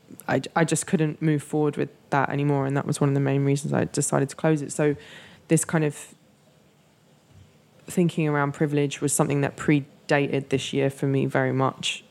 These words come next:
So I'd say it's been several years now. And even that was way too late. But what I wrote about in this little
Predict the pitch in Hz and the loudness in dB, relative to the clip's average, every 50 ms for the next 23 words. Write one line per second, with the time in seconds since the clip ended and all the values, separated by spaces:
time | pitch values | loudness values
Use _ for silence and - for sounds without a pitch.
0 | _ _ - - - - - 120 - 123 139 - _ _ _ _ _ _ _ _ | _ _ -10 -6 -2 0 0 0 0 -2 -4 -6 _ _ _ _ _ _ _ _
1 | _ _ _ - - - 143 139 135 - - 139 131 131 120 - _ - - - | _ _ _ -12 -4 -2 0 0 0 -2 -2 -2 -2 -2 -4 -6 _ -20 -20 -16
2 | - - - - 139 135 139 - 143 131 - 135 135 135 139 135 131 135 131 - | -16 -8 -4 -2 -2 0 2 2 0 0 0 -2 -2 0 0 0 0 0 -2 -2
3 | 135 127 123 - - 165 185 180 139 139 139 139 131 - - - - 143 139 135 | -4 -4 -2 0 2 2 2 2 2 0 -2 -4 -2 -4 -4 -2 0 2 2 0
4 | - - - 147 147 147 143 143 - - - 147 139 135 - - - - - - | -2 -4 -4 0 0 0 0 0 -2 -2 -2 0 0 0 -4 -8 -18 -20 -20 -18
5 | - - - - - - 151 156 147 156 151 151 - 147 147 - 143 139 - 143 | -18 -16 -8 -2 0 0 0 0 0 0 0 0 0 -2 -2 -2 0 0 0 -2
6 | 143 143 139 139 139 - - - - - - - _ _ _ _ _ _ _ _ | -2 -2 -2 -2 -2 -2 -4 -4 -6 -10 -16 -20 _ _ _ _ _ _ _ _
7 | _ _ _ _ _ _ _ - - - - - - 160 139 123 151 175 135 - | _ _ _ _ _ _ _ -20 -20 -20 -12 -6 -4 -2 0 2 2 2 0 -2